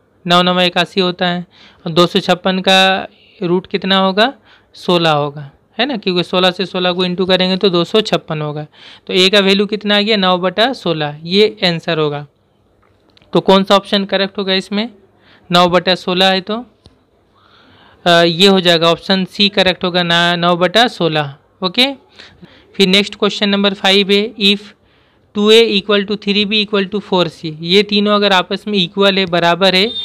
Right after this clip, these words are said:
then A is to B is to C कितना होगा, ये वैल्यू हमें मालूम करना है। ठीक है, कई स्टूडेंट इसमें गलती कर जाएंगे, सोचेंगे टू is to three is to four इस तरह हो जाएगा,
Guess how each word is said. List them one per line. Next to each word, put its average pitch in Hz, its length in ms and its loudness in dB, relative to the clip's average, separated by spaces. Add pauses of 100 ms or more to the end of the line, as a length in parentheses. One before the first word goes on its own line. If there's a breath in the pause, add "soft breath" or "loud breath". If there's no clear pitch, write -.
(260 loud breath)
then 190 300 2
A 196 180 4
is 208 160 0
to 220 160 -6
B 196 180 -2
is 202 100 -4
to 202 180 -6
C 214 180 -4
कितना 170 340 -4
होगा, 151 260 -4
ये 170 180 2
वैल्यू 180 260 0
हमें 180 320 0 (440 loud breath)
मालूम 170 320 2
करना 156 280 -4
है। 160 100 -4
ठीक 202 200 -2
है, 254 240 0
कई 202 160 4
स्टूडेंट 214 260 -4
इसमें 208 240 -4
गलती 190 340 0
कर 202 160 -2
जाएंगे, 196 380 0 (360 loud breath)
सोचेंगे 190 400 0 (160)
टू 202 260 2
is 190 120 -2
to 202 140 0
three 196 280 0
is 180 60 -6
to 190 160 -6
four 190 220 -2
इस 185 160 -4
तरह 185 180 0
हो 175 140 2
जाएगा, 170 400 -2